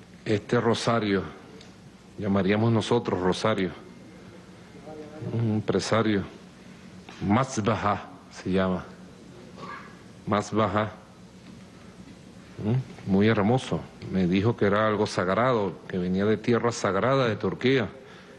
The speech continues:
me entregó las bendiciones del pueblo turco y yo le dije, "Amén". Estamos benditos.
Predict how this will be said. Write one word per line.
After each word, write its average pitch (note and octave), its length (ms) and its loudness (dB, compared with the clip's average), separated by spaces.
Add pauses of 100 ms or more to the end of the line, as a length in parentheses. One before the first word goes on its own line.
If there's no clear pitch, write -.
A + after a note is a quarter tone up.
(540)
me G#2 140 2
entregó G2 360 2
las A2 160 2
bendiciones A2 800 2 (160)
del F#2+ 180 2
pueblo B2 560 2
turco D3+ 640 0 (1000)
y A2 100 -6
yo G2 160 2
le G2 100 6
dije, G#2 440 2
"Amén". F#2+ 640 4 (1500)
Estamos A2+ 360 2
benditos. A2 500 4